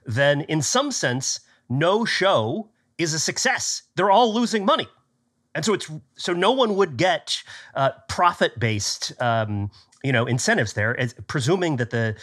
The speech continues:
the idea is to pay people for shows that are profitable. And that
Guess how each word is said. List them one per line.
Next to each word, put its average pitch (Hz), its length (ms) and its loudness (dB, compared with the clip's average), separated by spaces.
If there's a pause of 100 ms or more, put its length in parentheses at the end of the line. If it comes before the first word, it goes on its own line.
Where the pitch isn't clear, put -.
(240)
the 127 120 0
idea 131 280 2
is 127 160 -4
to 135 100 -6
pay 160 300 -2
people 139 340 -4
for 120 200 -2
shows 123 460 0
that 127 180 0
are 113 100 2
profitable. 104 800 -4 (280)
And 170 200 0
that 277 240 2